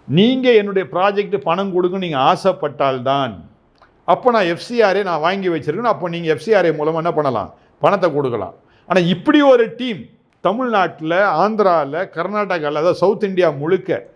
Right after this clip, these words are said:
இப்படி ஒரு டீம் சுத்திக்கிட்டே இருக்கிறாங்க. எஃப் சி ஆர் ஐ வாங்கி தரேன், எஃப் சி ஆர் ஐ வாங்கி தரேன்னு சொல்லி,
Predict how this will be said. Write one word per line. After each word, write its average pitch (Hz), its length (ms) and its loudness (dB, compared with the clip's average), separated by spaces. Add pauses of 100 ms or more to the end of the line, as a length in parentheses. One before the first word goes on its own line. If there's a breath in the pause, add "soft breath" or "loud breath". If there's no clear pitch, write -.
(260 soft breath)
இப்படி 165 240 2
ஒரு 151 140 4
டீம் 202 180 -4
சுத்திக்கிட்டே 165 560 -2
இருக்கிறாங்க. 117 300 -6 (320)
எஃப் 160 120 0
சி 180 180 2
ஆர் 165 80 4
ஐ 156 60 4
வாங்கி 135 220 -2
தரேன், 131 280 -2
எஃப் 123 100 -4
சி 165 140 -4
ஆர் 147 80 4
ஐ 131 60 0
வாங்கி 120 160 -4
தரேன்னு 113 280 -4
சொல்லி, 107 460 -4